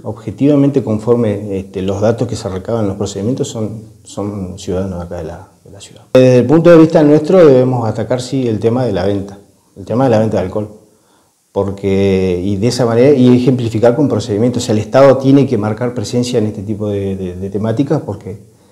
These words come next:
Si no, después cuando suceden, este, hechos graves, es ahí donde nos ponemos a discutir, este, qué hacer o qué no, o qué se, o qué no se hizo, y estamos en una etapa en donde, este,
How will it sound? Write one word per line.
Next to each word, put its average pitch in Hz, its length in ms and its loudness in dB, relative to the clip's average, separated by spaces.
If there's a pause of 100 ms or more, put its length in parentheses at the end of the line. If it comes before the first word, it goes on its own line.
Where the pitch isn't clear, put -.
(180)
Si - 160 -10
no, 135 80 2
después 151 300 6
cuando 135 200 6
suceden, 131 540 4
este, 107 640 -2
hechos 113 240 -4
graves, 135 440 4
es 107 220 -2
ahí 107 200 0
donde 110 240 0
nos 110 140 -6
ponemos 110 420 -4
a - 20 -2
discutir, 123 720 0 (600)
este, 98 360 -6
qué 120 100 2
hacer 123 260 6
o 113 120 6
qué 127 140 4
no, 147 260 8
o 104 280 0
qué 120 160 -2
se, - 200 -6
o 113 160 -2
qué 139 100 2
no 131 140 4
se 135 160 4
hizo, 147 540 2 (460)
y 101 540 2
estamos 123 320 4
en 123 60 6
una 123 120 6
etapa 123 280 4
en 139 100 4
donde, 101 540 2
este, 95 400 -4